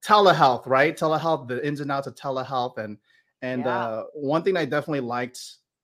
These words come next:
Speaker 1: out of that session was not just the information, but the way you presented the information. You walked up and down. It really was like a show. So, you know,
Speaker 2: Thanks.
Speaker 1: you really,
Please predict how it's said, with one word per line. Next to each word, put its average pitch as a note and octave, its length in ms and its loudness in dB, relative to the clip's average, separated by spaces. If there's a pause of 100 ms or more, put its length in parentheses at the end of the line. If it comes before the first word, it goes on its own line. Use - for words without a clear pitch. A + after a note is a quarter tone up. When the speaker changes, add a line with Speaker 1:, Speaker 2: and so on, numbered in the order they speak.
Speaker 1:
out B2+ 160 -2
of B2 80 -2
that A#2+ 160 -8
session A#2+ 480 -8
was A#2+ 220 -8
not D3+ 260 -2
just D3 320 -2
the D#3+ 100 -4
information, D#3 540 -8
but B2 160 -6
the A2+ 80 -6
way A2+ 220 -6
you A2+ 100 -8
presented G#2 460 -10
the G#2+ 60 -10
information. G2+ 640 -8 (260)
You D3+ 160 2
walked C#3 420 4
up B2+ 220 2
and A#2 160 0
down. A#2+ 220 2
It F#3+ 100 6
really A3+ 240 8
was F3+ 300 10
like C#3+ 120 2
a C3 80 2
show. B2+ 460 -2 (360)
So, D3 420 2
you D#3 140 0
know, C#3 100 0
Speaker 2:
Thanks. C3 140 -2
Speaker 1:
you C#3+ 140 -4
really, D3+ 760 4